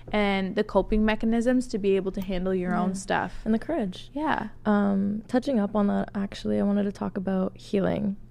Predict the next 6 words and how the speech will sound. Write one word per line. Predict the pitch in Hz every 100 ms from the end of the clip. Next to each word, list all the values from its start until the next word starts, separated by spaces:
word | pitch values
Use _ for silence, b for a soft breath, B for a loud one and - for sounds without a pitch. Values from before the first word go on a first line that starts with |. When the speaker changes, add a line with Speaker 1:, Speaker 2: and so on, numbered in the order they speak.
| - -
Speaker 2:
in | 196
a | 185
relationship | 175 175 214 190 - 190 208
and | 190 185 180 -
versus | 185 196 190
healing | 202 185 185 185